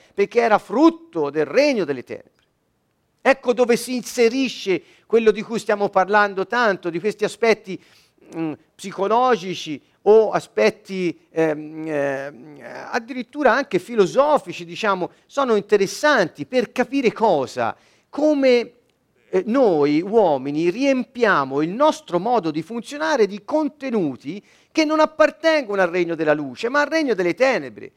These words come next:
E quando noi in-, in-, portiamo dentro di noi quei contenuti neri, cioè svalutanti, quei contenuti difensivi, quei contenuti, eh, cioè, noi che facciamo? Perdiamo di vista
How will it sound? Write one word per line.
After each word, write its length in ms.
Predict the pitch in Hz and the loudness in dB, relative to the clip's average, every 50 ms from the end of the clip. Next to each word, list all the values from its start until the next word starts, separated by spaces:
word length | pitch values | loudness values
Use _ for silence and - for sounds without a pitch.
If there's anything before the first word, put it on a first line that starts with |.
| _ _ _ _ | _ _ _ _
E 140 | - 240 - | -4 -2 2
quando 320 | - 320 320 311 254 285 | 2 2 2 2 2 0
noi 500 | 269 254 220 196 180 165 165 160 233 311 330 330 | 2 2 4 4 4 2 2 2 2 2 2 2
in-, 140 | 302 262 - _ _ _ _ _ _ 311 | 2 0 -2 _ _ _ _ _ _ -8
in-, 260 | 302 269 285 285 226 180 - _ _ - | -2 0 0 0 -2 -6 -14 _ _ 0
portiamo 520 | - 269 - - - 294 294 285 277 240 | 0 0 0 0 -2 -2 0 2 4 4
dentro 380 | 208 220 214 208 208 - 190 180 | 4 2 0 -2 -2 -4 -6 -6
di 100 | 175 190 | -4 -2
noi 300 | 175 151 135 135 123 _ | -2 -2 -2 -4 -8 _
quei 300 | - 254 320 330 330 269 | -2 0 2 4 2 2
contenuti 800 | - 190 190 175 156 - - 165 165 165 156 151 139 - 139 135 | 2 2 2 0 0 0 0 2 2 2 2 -2 -4 -6 -8 -4
neri, 680 | 151 180 196 180 143 113 101 98 104 127 165 202 190 _ _ _ _ _ _ _ _ _ _ _ _ | 0 2 2 2 2 -2 -6 -12 -10 -10 -10 -10 -12 _ _ _ _ _ _ _ _ _ _ _ _
cioè 180 | - 190 202 185 | -2 0 0 0
svalutanti, 1040 | 143 - 190 160 156 160 156 160 165 170 175 156 143 135 120 _ _ 113 113 107 - _ _ _ _ | 0 0 0 0 0 0 -2 0 0 0 0 0 -4 -8 -12 _ _ -20 -18 -18 -18 _ _ _ _
quei 160 | _ - 196 - | _ 0 0 0
contenuti 520 | - 208 196 160 - 190 190 185 - 180 | 2 0 -2 -2 -2 -4 -4 -6 -8 -10
difensivi, 920 | 175 196 - - 196 185 175 156 - - - - 196 190 170 143 113 127 120 | -10 -8 -4 -2 0 0 0 -2 -4 -10 -10 -10 -10 -10 -10 -10 -12 -12 -8
quei 180 | - 180 180 | -4 -4 -4
contenuti, 580 | - 208 208 196 190 196 196 196 208 208 202 190 180 | -4 -4 -4 -4 -4 -6 -6 -6 -6 -6 -8 -10 -12
eh, 120 | - 170 - | -18 -18 -16
cioè, 220 | - 277 277 247 _ | -14 -14 -14 -14 _
noi 160 | - 226 277 | -14 -12 -12
che 140 | - - 156 | -10 -10 -10
facciamo? 480 | - - 147 - - 135 113 110 104 - _ _ _ _ _ _ | -6 -6 -6 -6 -6 -8 -8 -8 -10 -14 _ _ _ _ _ _
Perdiamo 460 | - 214 220 208 220 269 226 202 226 | 0 0 2 2 0 -2 -2 -2 -4
di 120 | 233 247 240 | -6 -8 -8
vista 560 | 220 226 240 - - - - 277 269 233 | -10 -10 -12 -12 -8 -4 -2 -2 -2 -4